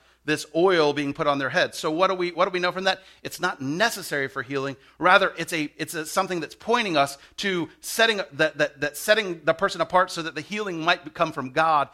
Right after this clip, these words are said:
and not from some mystical action that we're taking.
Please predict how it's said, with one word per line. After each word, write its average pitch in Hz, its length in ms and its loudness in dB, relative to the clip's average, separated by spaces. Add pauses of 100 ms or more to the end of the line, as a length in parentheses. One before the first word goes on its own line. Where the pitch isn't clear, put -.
(160)
and 151 100 -2
not 175 220 2
from 147 160 -4
some 147 260 -2
mystical 165 540 -4
action 151 400 0
that 131 120 -8
we're 147 220 -2
taking. 151 380 -6